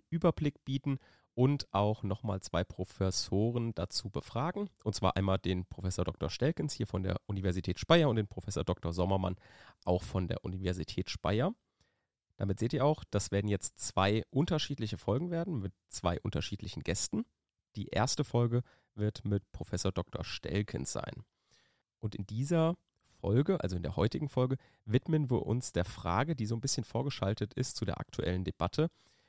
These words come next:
was ist, wenn Extremisten in Landesparlamente kommen? Also klammern wir erstmal den Bundestag aus und wollen das vielleicht mit ein bisschen mehr Praxisbezug und weniger theoretisch uns ein bisschen überlegen,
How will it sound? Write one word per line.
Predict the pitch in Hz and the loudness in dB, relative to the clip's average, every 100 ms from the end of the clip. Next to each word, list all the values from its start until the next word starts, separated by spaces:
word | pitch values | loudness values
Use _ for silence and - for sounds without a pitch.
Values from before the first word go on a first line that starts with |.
| - | -2
was | 117 127 | 0 0
ist, | - | 0
wenn | 104 101 - | 0 0 -2
Extremisten | - - 101 104 - | -8 -4 -2 -2 -4
in | 92 | -4
Landesparlamente | 90 95 131 95 - - - 71 - - | 0 0 2 2 0 -2 -6 -6 -8 -12
kommen? | - - - - _ _ _ | -12 -8 -10 -12 _ _ _
Also | 104 101 | -2 -2
klammern | - 98 98 | 0 -2 -2
wir | 95 95 - | -2 -4 -4
erstmal | 98 101 - 92 | -6 -4 -4 -4
den | 98 95 | -2 -4
Bundestag | - 107 104 107 - - 95 - - | -2 -2 0 -2 -4 -6 -6 -4 0
aus | 92 151 190 | 2 2 0
und | - 104 | -2 -2
wollen | 95 104 117 123 _ _ _ _ | 2 2 2 0 _ _ _ _
das | 113 - | -6 -2
vielleicht | - 101 - | 0 0 2
mit | 110 - | -4 0
ein | 107 98 | -2 0
bisschen | 127 - - 120 110 | 0 0 2 2 2
mehr | 104 101 | 2 2
Praxisbezug | - - 120 127 - 151 - - - 160 - | 0 -4 -4 -4 -4 -4 -4 -4 0 0 0
und | 107 95 104 | -4 -4 0
weniger | 110 127 117 113 110 - _ - | 2 4 4 4 4 0 _ -6
theoretisch | - 95 92 92 123 - 170 - - _ _ _ _ _ | 2 4 4 2 2 4 2 2 -10 _ _ _ _ _
uns | 120 - | -4 0
ein | |
bisschen | 117 - 120 | 2 2 2
überlegen, | 107 98 95 107 113 113 | 4 4 4 2 4 2